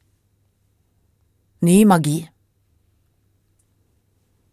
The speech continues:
I flere år har jeg lest og lett etter armen som skal ligge her, men jeg har ikke funnet den. San Giorgio Maggiore Basilicaen en tidlig formiddag.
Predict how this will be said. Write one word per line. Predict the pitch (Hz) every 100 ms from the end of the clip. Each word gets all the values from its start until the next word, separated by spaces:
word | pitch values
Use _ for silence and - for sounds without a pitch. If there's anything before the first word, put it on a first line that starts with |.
| _ _ _ _ _ _
I | 202
flere | - 180 180 202
år | 190 226
har | 202 185
jeg | 175
lest | 160 185 - -
og | 175
lett | 165 - -
etter | - -
armen | 156 131 147 196
som | 185 170 156
skal | 175
ligge | 180 131 139
her, | 202 208 - - _ _
men | 196 196
jeg |
har | 180 160
ikke | 233 -
funnet | 180 131 -
den. | 240 - _ _ _ _ _ _ _ _ _ _ -
San | - 185 185
Giorgio | 196 165 151 151 185
Maggiore | 196 175 175 175 147 139
Basilicaen | 156 139 151 139 139 175 208
en | 165
tidlig | 190 156 143
formiddag. | 208 151 135 175 202